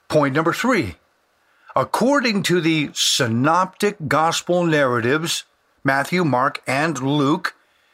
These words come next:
by twelve noon or the sixth hour from sunrise on that Thursday, at least according to the Jewish reckoning of the day, Yeshua was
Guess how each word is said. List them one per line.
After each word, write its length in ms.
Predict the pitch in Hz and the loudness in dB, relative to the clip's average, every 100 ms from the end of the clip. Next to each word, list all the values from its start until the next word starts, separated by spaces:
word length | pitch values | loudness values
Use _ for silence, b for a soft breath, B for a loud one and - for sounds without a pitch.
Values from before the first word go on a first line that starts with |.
| b b b | b b b
by 280 | 151 143 151 - | 0 2 0 -2
twelve 640 | - - 226 247 254 127 | -2 2 4 4 2 0
noon 600 | 131 175 190 139 156 180 180 | 0 2 2 2 2 0 0
or 340 | 147 160 156 160 | 0 2 2 -2
the 180 | 139 151 | -2 -2
sixth 640 | - - 233 233 - - - | 0 0 -2 -2 -6 -6 0
hour 720 | 175 226 220 127 117 143 160 b b b | 2 4 2 2 2 2 -2 b b b
from 500 | - - 185 196 202 - | -10 -2 0 2 0 -2
sunrise 960 | - - 220 226 160 117 117 156 185 - - | -4 0 2 2 0 0 0 0 -2 -6 -2
on 320 | 151 185 170 | 2 2 2
that 260 | 160 160 - | 0 0 -6
Thursday, 840 | - 185 160 113 104 107 131 170 - _ _ _ _ - | 0 2 2 0 0 0 2 -2 -8 _ _ _ _ -4
at 140 | 135 | 0
least 300 | 190 190 - | 0 0 -2
according 460 | 151 - 165 160 160 | -4 0 0 2 0
to 360 | 151 147 143 - b b | 0 2 0 -4 b b
the 120 | - 135 | -2 -2
Jewish 800 | 113 113 196 254 143 131 - - | 0 0 2 2 2 0 -2 -4
reckoning 580 | 120 127 147 143 131 123 | -2 0 0 0 0 0
of 200 | 120 113 | 0 -2
the 80 | |
day, 460 | 113 117 104 151 170 _ _ _ _ _ _ _ _ 180 | 0 0 0 -2 -4 _ _ _ _ _ _ _ _ -2
Yeshua 600 | 170 - 269 175 226 220 _ | 0 2 2 2 0 -4 _
was 260 | 214 208 - | -2 0 0